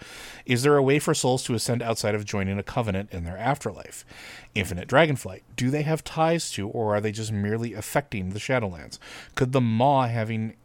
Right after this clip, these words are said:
uh, having issues be more a symptom of our timeline becoming the lesser timeline? We are supposed to be the top floor apartment complex, but the Timeway meddling could be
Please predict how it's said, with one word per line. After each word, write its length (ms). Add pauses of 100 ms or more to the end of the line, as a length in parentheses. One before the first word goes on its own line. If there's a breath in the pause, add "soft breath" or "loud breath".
(100)
uh, 200
having 360
issues 360
be 120
more 220
a 60
symptom 280
of 120
our 200
timeline 600 (380 loud breath)
becoming 500 (120)
the 200
lesser 400
timeline? 580 (420 loud breath)
We 120
are 60
supposed 440
to 60
be 100
the 100
top 280
floor 320
apartment 340
complex, 380
but 140
the 60
Timeway 360
meddling 340
could 240
be 240